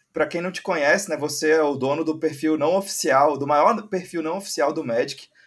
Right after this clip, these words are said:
no Twitter, o Brasil Orlando. E agora você é membro do Madcast Brasil, mas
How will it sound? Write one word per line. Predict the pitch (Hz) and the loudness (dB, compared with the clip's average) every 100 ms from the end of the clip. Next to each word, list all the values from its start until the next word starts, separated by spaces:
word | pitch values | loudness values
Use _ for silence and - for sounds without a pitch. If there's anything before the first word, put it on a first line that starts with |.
| _ _ | _ _
no | 139 | -18
Twitter, | 135 120 123 147 131 | -10 -6 -6 -6 -6
o | |
Brasil | 131 135 131 | -2 -2 -2
Orlando. | 127 113 123 156 175 185 _ _ _ _ _ _ _ _ _ _ _ | -4 -2 -2 -2 -4 -8 _ _ _ _ _ _ _ _ _ _ _
E | 170 | 6
agora | 196 160 175 | 10 10 8
você | 190 190 202 | 6 0 -2
é | |
membro | 170 185 | 0 -2
do | 180 | 0
Madcast | 175 180 - 226 208 | -2 -2 -2 -4 -2
Brasil, | 208 190 | -4 -2
mas | 226 233 - | -2 -2 -6